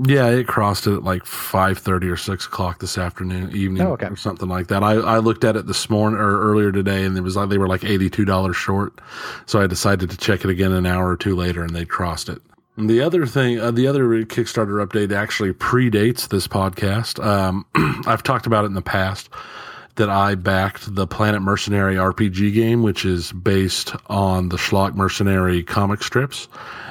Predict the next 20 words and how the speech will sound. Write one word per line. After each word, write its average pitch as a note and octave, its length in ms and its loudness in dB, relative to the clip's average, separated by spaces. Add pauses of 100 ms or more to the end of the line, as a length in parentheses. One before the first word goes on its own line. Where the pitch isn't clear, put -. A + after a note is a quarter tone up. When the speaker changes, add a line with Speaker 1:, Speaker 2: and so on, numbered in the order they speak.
Speaker 1:
And F#2+ 500 2 (400)
it G#2+ 360 2
looks G#2 420 0
like F#2+ 380 0
that G2 200 0
they're, F#2+ 480 2 (480)
uh, F#2 400 -2
starting G2+ 800 0 (160)
to, F#2 720 0
uh, F2+ 480 -4 (1200)
n-, A#2+ 200 4
close A#2 340 0
things F#2+ 300 2
down G2+ 460 2
before F#2+ 340 0
they're F#2 100 4
moved F#2+ 460 2
to G#2 160 2
production. F#2+ 600 0
So F#2 440 0